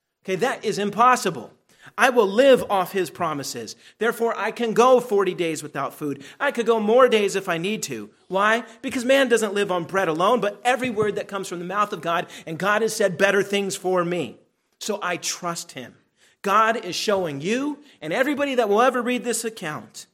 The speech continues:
that I, Jesus, is what he's saying, I will keep his commands no matter what, even if I'm starving.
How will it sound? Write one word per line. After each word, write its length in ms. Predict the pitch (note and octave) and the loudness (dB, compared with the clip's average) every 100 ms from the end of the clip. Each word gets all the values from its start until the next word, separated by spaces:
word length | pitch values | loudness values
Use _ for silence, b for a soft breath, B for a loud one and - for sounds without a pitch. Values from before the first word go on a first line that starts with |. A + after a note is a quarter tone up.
| b b b | b b b
that 220 | F#3+ G3 | -4 -2
I, 300 | G3+ A3 A3 | 2 2 0
Jesus, 560 | E3+ G#3+ G#3+ G3 F#3+ - b _ | -4 -6 -4 -2 -2 -6 b _
is 120 | D3 | -6
what 80 | G3+ | -4
he's 120 | G#3 | -2
saying, 280 | G#3+ G3+ G3 | 0 -2 0
I 140 | F#3+ | 2
will 120 | G#3+ | 2
keep 320 | G#3+ - A#3+ G#3+ | 0 0 -2 0
his 160 | A3 | -2
commands 400 | G#3+ G3+ G3+ F#3+ | -4 -6 -6 -6
no 140 | G3 G3 | -6 0
matter 260 | G3+ F3+ | 2 4
what, 420 | D#3+ D#3+ C#3 - - B B - | 2 0 -4 -6 -16 B B -6
even 300 | A3+ F#3 F3 | -4 -4 -6
if 160 | E3+ | -6
I'm 140 | D#3 C3 | -8 -8
starving. 560 | - B2+ B2 A2+ G#2 | -8 -6 -8 -10 -16